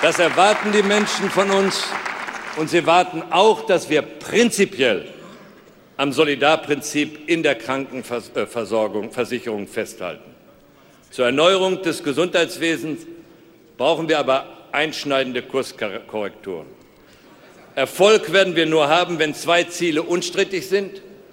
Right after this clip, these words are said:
hohe Qualität der Gesundheitsversorgung und kostenbewusstes Verhalten von Ärzten, Krankenkassen, Kliniken, Apothekern, auch Pharmaunternehmen, aber auch der Versicherten.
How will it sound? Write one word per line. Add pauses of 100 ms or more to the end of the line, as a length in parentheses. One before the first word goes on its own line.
(420)
hohe
Qualität
der
Gesundheitsversorgung (800)
und
kostenbewusstes
Verhalten
von
Ärzten,
Krankenkassen,
Kliniken, (440)
Apothekern,
auch
Pharmaunternehmen, (560)
aber
auch
der
Versicherten.